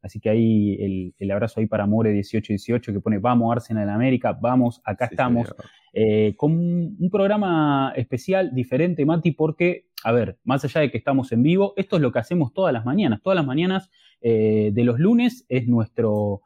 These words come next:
Speaker 1: nuestro, nuestro día para, para grabar, así que es, es, es lo mismo que estamos haciendo habitualmente, nada más que esta hora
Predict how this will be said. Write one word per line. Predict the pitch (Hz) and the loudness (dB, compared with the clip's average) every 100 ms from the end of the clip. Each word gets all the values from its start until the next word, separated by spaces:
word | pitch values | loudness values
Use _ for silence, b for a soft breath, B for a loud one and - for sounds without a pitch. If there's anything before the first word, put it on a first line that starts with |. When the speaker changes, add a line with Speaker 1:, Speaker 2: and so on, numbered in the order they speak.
| b b b | b b b
Speaker 1:
nuestro, | 113 104 110 107 107 110 | -4 -2 0 0 0 0
nuestro | 113 - 117 | -2 0 2
día | 139 160 | 2 2
para, | 120 113 107 101 - | 0 -2 -2 -4 -4
para | 110 110 | -2 0
grabar, | 113 135 190 - | 2 2 0 -2
así | 113 - 127 | -6 -6 -2
que | 120 110 110 113 | 0 2 0 -4
es, | 104 - | -8 -4
es, | 165 - | -4 0
es | 202 | 0
lo | 202 | 4
mismo | 233 214 170 | 4 4 2
que | |
estamos | 151 170 160 147 | 0 0 0 -2
haciendo | - 165 147 | 0 2 2
habitualmente, | 131 156 170 190 147 | 2 0 0 0 -2
nada | 139 | 0
más | 156 - | -2 -2
que | |
esta | 147 139 | -4 -2
hora | 156 170 | 0 -2